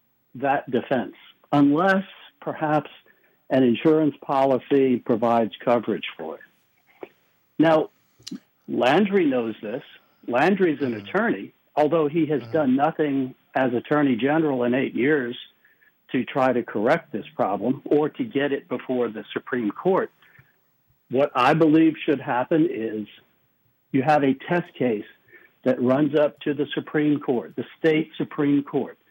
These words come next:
Speaker 1: The state Supreme Court rules that a person who has used a gun in self-defense is immune from not prosecution, because it's a question of fact still,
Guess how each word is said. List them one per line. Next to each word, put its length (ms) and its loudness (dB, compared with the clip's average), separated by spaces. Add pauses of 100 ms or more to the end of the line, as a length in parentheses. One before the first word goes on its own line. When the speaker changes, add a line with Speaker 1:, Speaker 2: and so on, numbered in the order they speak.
(300)
Speaker 1:
The 140 -4 (180)
state 380 2
Supreme 480 0
Court 380 -2
rules 580 -2 (580)
that 260 0
a 100 -8
person 540 0
who 220 2
has 260 -4
used 420 0
a 80 0
gun 560 -4
in 300 0
self-defense 800 -4 (520)
is 280 2 (580)
immune 720 0 (1500)
from 580 0 (220)
not 320 0
prosecution, 960 0 (100)
because 360 0 (240)
it's 200 -12
a 40 -10
question 500 0
of 140 -2
fact 400 -4
still, 300 -8